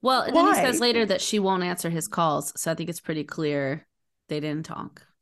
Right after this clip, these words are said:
Speaker 2: Oh,
Speaker 1: And she, and then
Speaker 2: weird.
Speaker 1: Chelsea's just like, "I'm so sorry, baby. That must be hard, baby. You okay, baby?"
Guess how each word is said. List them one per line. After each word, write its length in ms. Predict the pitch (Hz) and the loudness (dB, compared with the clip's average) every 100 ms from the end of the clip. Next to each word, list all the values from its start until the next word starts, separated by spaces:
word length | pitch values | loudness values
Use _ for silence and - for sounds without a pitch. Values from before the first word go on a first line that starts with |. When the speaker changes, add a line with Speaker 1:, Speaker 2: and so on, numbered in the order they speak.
| - | -6
Speaker 2:
Oh, 140 | 269 - | -6 -2
Speaker 1:
And 140 | - | 0
she, 80 | 196 | 2
and 120 | 220 | 4
then 60 | 220 | 2
Speaker 2:
weird. 60 | 214 | 4
Speaker 1:
Chelsea's 300 | 233 214 196 | 2 2 2
just 120 | 196 | 2
like, 140 | 180 - | 2 2
"I'm 120 | 190 | 2
so 80 | 185 | 4
sorry, 240 | - 170 | 4 2
baby. 380 | 170 160 160 170 _ _ | 2 0 0 -4 _ _
That 80 | 185 | 0
must 160 | 180 | 0
be 60 | 185 | 0
hard, 260 | 175 170 160 | 2 2 2
baby. 400 | 165 160 165 - _ _ _ _ _ | 0 0 -4 -8 _ _ _ _ _
You 100 | 208 | 0
okay, 180 | 196 208 | 2 2
baby?" 320 | 196 196 208 | 2 4 2